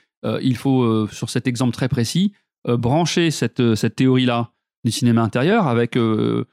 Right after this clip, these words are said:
d'autres éléments qu'on connaît bien aussi, c'est que, évidemment, pour la vision, on a deux grands circuits de vision dans le cerveau.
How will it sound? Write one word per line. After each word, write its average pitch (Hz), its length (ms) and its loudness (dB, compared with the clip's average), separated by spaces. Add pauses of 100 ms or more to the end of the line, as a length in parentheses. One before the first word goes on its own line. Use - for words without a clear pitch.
(120)
d'autres 143 320 0
éléments 139 240 2
qu'on 123 120 0
connaît 117 200 2
bien 123 160 0
aussi, 135 200 2
c'est 123 200 -2
que, 113 220 0 (300)
évidemment, 120 340 2
pour 139 140 -2
la 123 80 4
vision, 135 520 2
on 120 140 0
a 120 100 0
deux 143 180 0
grands 156 200 2
circuits 156 300 -4
de 139 60 0
vision 135 340 0
dans 135 120 -2
le 107 60 -4
cerveau. 127 440 -2